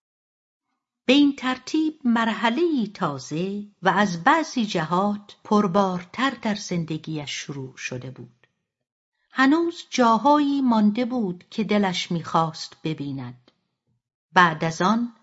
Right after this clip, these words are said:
نه تنها سیاحت‌هایش را متوقف نکرده بود، بلکه بیشتر از هر زمان دیگری مسافرت کرده بود. با استفاده از ارتباطاتی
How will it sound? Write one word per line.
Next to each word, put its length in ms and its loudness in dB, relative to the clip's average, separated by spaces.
نه 120 2
تنها 500 2
سیاحت‌هایش 1400 0
را 340 -2
متوقف 800 -4
نکرده 500 -10
بود، 540 -10
بلکه 720 2
بیشتر 560 0
از 220 -4
هر 180 -2
زمان 600 0
دیگری 840 -4
مسافرت 840 -6
کرده 360 -14
بود. 380 -20
با 340 4
استفاده 800 0
از 280 -2
ارتباطاتی 1300 -2